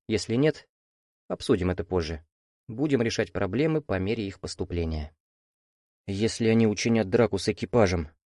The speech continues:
можете на меня рассчитывать. Надеюсь, у них нет огнестрельного оружия? Нет, все вещи проверены на сканере.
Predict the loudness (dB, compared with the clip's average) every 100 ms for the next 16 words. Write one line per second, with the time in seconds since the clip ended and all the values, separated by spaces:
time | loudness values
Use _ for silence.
0 | -2 2 2 2 0 2 2 0 0 -2
1 | -2 -6 -10 _ _ _ _ _ _ -2
2 | 0 2 2 0 -2 -2 -2 -2 0 0
3 | -2 -2 0 0 2 2 0 -2 -4 -8
4 | _ _ _ _ _ _ _ _ _ _
5 | _ _ _ -2 0 0 0 0 2 4
6 | 2 0 2 2 4 4 4 2 0 -2
7 | 0 0 0 -4